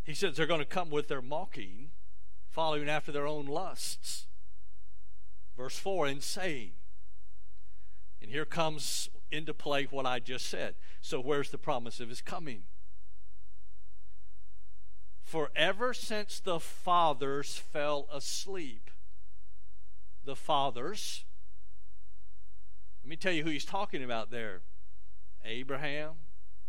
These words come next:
and Moses, Jacob and Isaac and all the patriarchs, okay?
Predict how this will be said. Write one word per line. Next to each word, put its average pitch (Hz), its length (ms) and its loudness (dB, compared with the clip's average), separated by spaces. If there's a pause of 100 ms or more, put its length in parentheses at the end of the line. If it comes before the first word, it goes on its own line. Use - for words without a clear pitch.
(160)
and 90 180 0
Moses, 135 880 0 (560)
Jacob 139 540 0
and 87 160 0
Isaac 143 600 0
and - 140 0
all 135 240 0
the 127 80 0
patriarchs, 131 880 0 (220)
okay? 151 260 -2